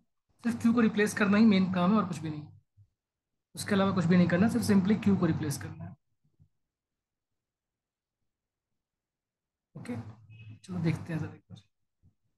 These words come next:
तो just हमारे तीन results कौन से थे, Electric field inside का point क्या था, Inside point पे electric field कितना था, वो था ज़ीरो, तो ज़ीरो में क्या replace करना, ज़ीरो तो ज़ीरो ही रहेगा। अब electric field outside वाला क्या था,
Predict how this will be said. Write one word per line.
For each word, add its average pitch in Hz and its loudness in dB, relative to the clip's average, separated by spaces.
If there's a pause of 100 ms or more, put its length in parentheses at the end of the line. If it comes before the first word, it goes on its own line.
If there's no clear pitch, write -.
(1700)
तो 175 0
just 214 0
हमारे 196 6
तीन 214 8
results 208 4
कौन 208 4
से 226 -2
थे, 240 0
Electric 214 0
field 233 0
inside 214 6
का 226 4
point 214 6
क्या 220 0
था, 254 0 (2500)
Inside 202 4
point 214 6
पे 233 2
electric 208 0
field 226 2
कितना 214 2
था, 226 0 (760)
वो 185 0
था 233 2
ज़ीरो, 151 -2
तो - -10
ज़ीरो 208 6
में 233 8
क्या 208 2
replace 175 -2
करना, 165 -2
ज़ीरो 165 0
तो 185 0
ज़ीरो 180 2
ही 185 4
रहेगा। 180 0 (760)
अब 185 -2
electric 185 0
field 233 0
outside 202 2
वाला 220 4
क्या 214 0
था, 233 -4